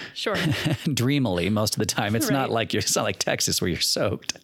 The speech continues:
Speaker 1: Right.
Speaker 2: So you're wandering around in the rain,
Speaker 1: It's
Speaker 2: you
Speaker 1: just
Speaker 2: know,
Speaker 1: sort of
Speaker 2: with the rain,
Speaker 1: spitting on you.
Speaker 2: like, beating your hair, you know,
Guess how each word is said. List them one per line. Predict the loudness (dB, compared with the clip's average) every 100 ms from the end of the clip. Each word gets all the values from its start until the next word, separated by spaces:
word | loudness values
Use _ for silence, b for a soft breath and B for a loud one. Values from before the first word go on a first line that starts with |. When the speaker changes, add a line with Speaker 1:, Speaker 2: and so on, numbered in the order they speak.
| 0
Speaker 1:
Right. | 2 2 0 0
Speaker 2:
So | 2
you're | 2
wandering | 2 2 2 2
around | 2
in | 2
the | 2
rain, | 2 2 2
Speaker 1:
It's | 2
Speaker 2:
you |
Speaker 1:
just | 2
Speaker 2:
know, | 2
Speaker 1:
sort | 0
of |
Speaker 2:
with | 2
the |
rain, | 2 2 0
Speaker 1:
spitting | 0
on |
you. | -2 -2
Speaker 2:
like, | -2 0 0 0
beating | 2 2 2
your | 2 2
hair, | 2 2 2 2 2 -2 B B B
you | 0
know, | 2 2 2